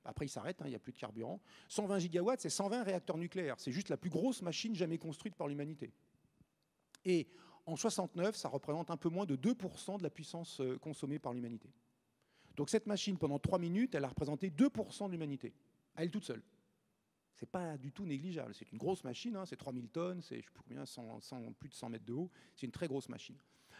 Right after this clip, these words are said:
Alors si on imagine maintenant, ce qui est intéressant, c'est pas aller sur la Lune, enfin si, c'est bien, mais enfin bon. Nous, ce qu'on aimerait, c'est aller vers les étoiles. Vers les étoiles, c'est loin.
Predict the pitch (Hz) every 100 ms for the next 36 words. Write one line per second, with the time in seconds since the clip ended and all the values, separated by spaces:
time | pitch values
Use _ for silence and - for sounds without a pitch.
0 | - 160 151 - 254 233 214 247 208 208
1 | - 151 143 131 135 135 185 156 127 120
2 | 110 131 123 - 104 139 127 - 92 -
3 | - 113 143 95 95 98 95 95 _ _
4 | - - _ 156 - 127 113 139 165 117
5 | 127 139 104 110 151 117 87 - _ _
6 | _ - - - 123 127 190 190 147 151
7 | 170